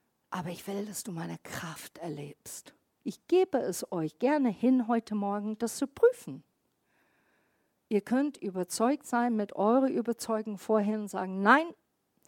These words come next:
das war nur vom Geist Gottes so aufgelegt und die anderen sprachen."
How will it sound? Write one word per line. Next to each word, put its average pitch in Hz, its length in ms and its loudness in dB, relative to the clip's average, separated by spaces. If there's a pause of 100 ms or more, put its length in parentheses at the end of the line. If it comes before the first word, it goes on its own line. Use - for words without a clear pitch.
(460)
das - 320 -8
war 214 480 0 (500)
nur 220 360 4
vom 220 200 -4
Geist 196 280 0
Gottes 196 340 -2
so 226 240 0
aufgelegt 269 920 -2 (160)
und 208 160 -4
die - 100 -6
anderen 185 360 -6
sprachen." 240 500 -2